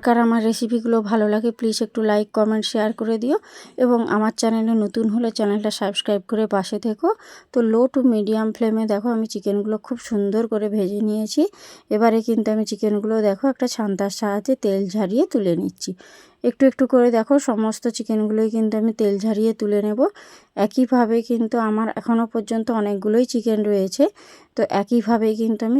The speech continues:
সমস্ত চিকেনগুলোই ভেজে নেব। তো দেখো, সেই চিকেনগুলো তোলা হয়ে গিয়েছে, তার মধ্যে বাকি যেটা রয়েছে, একইভাবেই কিন্তু আমি সব চিকেনগুলোকে দিয়ে এইভাবেই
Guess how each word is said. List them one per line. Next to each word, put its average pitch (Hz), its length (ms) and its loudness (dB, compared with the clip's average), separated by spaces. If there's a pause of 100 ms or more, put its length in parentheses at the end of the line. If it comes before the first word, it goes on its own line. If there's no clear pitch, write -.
সমস্ত 202 300 -4 (140)
চিকেনগুলোই 214 540 0 (100)
ভেজে 180 300 2
নেব। 170 160 2 (440)
তো 226 60 -4 (120)
দেখো, 214 220 2 (180)
সেই 226 200 0
চিকেনগুলো 220 560 0
তোলা 208 280 2
হয়ে 208 240 0
গিয়েছে, 214 280 -2 (120)
তার 220 220 0
মধ্যে 202 220 -2 (100)
বাকি 196 320 -4
যেটা 226 220 0 (100)
রয়েছে, 185 320 0 (600)
একইভাবেই 226 580 0
কিন্তু 214 240 -2
আমি 214 200 -4
সব 208 100 -2 (100)
চিকেনগুলোকে 208 640 -2 (220)
দিয়ে 233 160 2 (220)
এইভাবেই 185 360 0